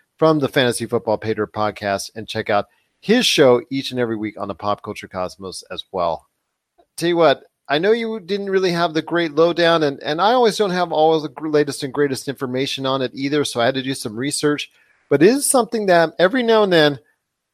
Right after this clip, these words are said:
just pokes a hole into the news stream and just gives you updates on what's going on with this very ambitious game, so to speak, because it's a game that combines elements of s-, space travel, space fighting with other, uh,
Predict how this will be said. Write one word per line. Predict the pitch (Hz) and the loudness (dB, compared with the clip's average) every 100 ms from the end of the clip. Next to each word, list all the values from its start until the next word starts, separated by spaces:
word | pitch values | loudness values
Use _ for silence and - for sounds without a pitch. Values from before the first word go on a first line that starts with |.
| _ _ _ _ | _ _ _ _
just | - - _ _ - | -16 -16 _ _ -16
pokes | 277 - 226 | -14 -6 -4
a | |
hole | 170 208 208 165 | 2 4 4 2
into | 147 160 | 0 -2
the | 139 | 0
news | 165 196 - | 0 -2 -4
stream | - 131 123 113 | -4 -2 -2 -6
and | 120 | -8
just | 143 - | -10 -4
gives | 180 170 180 | -4 -2 -4
you | - | 0
updates | 156 156 143 139 - | 0 2 2 2 0
on | 131 139 | -2 -2
what's | 156 | -2
going | - 147 139 | -2 0 0
on | 131 127 | 0 0
with | 117 | -2
this | 117 110 - _ - | -4 -6 -10 _ 0
very | 202 202 196 180 156 | 4 6 8 6 4
ambitious | 165 160 196 202 190 - | 2 4 4 4 -2 -2
game, | 170 156 110 | 0 2 0
so | - 120 | -6 -6
to | 104 | -8
speak, | - 107 - | -10 -16 -16
because | 110 127 123 117 - _ _ _ _ - | -14 -4 -4 -4 -10 _ _ _ _ -12
it's | - | -6
a | 156 | 0
game | 170 185 180 | 2 2 4
that | 151 - | 2 0
combines | 139 123 147 147 151 147 | -8 0 2 4 2 0
elements | 127 139 139 143 135 | 0 0 0 -2 -6
of | - 117 110 | -2 0 -2
s-, | - - - | -6 -16 -14
space | - 180 180 | -2 2 2
travel, | - 180 170 165 170 165 151 | 2 4 6 4 2 2 -4
space | - 170 165 165 | -6 -2 -2 -4
fighting | - 160 160 160 156 | 0 2 4 0 -4
with | 151 127 | -6 -4
other, | 151 143 135 120 85 | -2 0 -2 -4 -4
uh, | 117 | -6